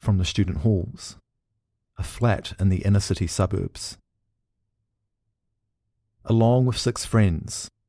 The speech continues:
the sociology and philosophy student begins browsing rental ads in September.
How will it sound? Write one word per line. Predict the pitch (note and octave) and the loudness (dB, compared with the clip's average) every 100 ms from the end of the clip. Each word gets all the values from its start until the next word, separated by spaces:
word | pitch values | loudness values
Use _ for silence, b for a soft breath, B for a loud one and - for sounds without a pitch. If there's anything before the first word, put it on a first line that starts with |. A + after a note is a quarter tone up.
| _ | _
the | G#2+ | -6
sociology | - G#2+ - G#2+ G2 F#2+ F2+ F#2 F2+ | 0 2 2 2 4 2 0 -2 -2
and | F2+ F2 | -2 -2
philosophy | F#2 F#2 A2 F#2+ F#2 | 0 0 0 -2 -4
student | - - E2 F#2+ - - _ | -6 -6 -4 -6 -8 -16 _
begins | - G#2 F#2+ F2+ | 0 2 4 2
browsing | - F#2+ F#2 F#2+ F2+ D#2+ E2 | 0 4 4 4 0 -6 -4
rental | E2+ F#2+ F#2 F#2 | 0 0 0 -4
ads | E2 D#2+ - | -4 -4 -6
in | E2+ | -8
September. | - - - F#2 E2+ A2+ | -8 -6 -2 0 -2 -6